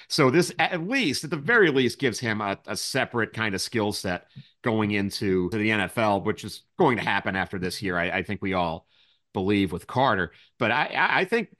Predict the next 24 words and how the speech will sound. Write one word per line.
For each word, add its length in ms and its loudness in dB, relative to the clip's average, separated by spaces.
I 100 2
think 160 0
he 60 4
has 100 4
potential 540 0
to 60 0
be 100 2
a 60 2
much 280 0
better 380 0
defensive 500 -2
end 180 2
than 80 0
a 40 0
linebacker. 420 2
And 100 -2
I 60 2
thought 140 2
he 40 4
was 80 -2
a 40 -6
pretty 240 -4
good 160 -4
linebacker. 580 -2